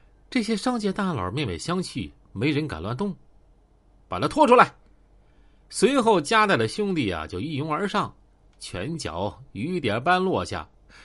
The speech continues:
让这个港圈大佬在生意伙伴面前丢尽了面子。“航子，哥今儿个帮你出气了。”远处传来警笛呼啸的声音。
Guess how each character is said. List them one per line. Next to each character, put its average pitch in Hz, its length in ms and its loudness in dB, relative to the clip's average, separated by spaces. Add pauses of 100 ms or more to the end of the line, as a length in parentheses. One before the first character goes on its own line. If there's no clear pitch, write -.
(180)
让 170 220 -2
这 190 100 -4
个 175 140 -2
港 123 240 -2
圈 165 240 -4
大 127 220 0
佬 80 360 -6
在 95 160 -4
生 233 220 -6
意 156 100 -2
伙 110 240 -4
伴 139 140 -2
面 131 180 -2
前 110 560 -6
丢 131 220 0
尽 131 140 -4
了 127 40 -4
面 127 300 -2
子。 - 160 -14 (960)
“航 139 300 -2
子， 135 240 4 (800)
哥 110 180 -4
今 196 140 0
儿 185 120 2
个 90 160 -4 (480)
帮 98 240 -4
你 98 120 -6
出 - 260 -6
气 226 180 -2
了。” 90 200 -2 (1120)
远 190 260 2
处 240 220 0
传 185 220 4
来 175 260 6
警 135 380 -2
笛 165 160 0
呼 190 260 -4
啸 160 180 4
的 87 120 -4
声 92 180 -8
音。 95 240 -6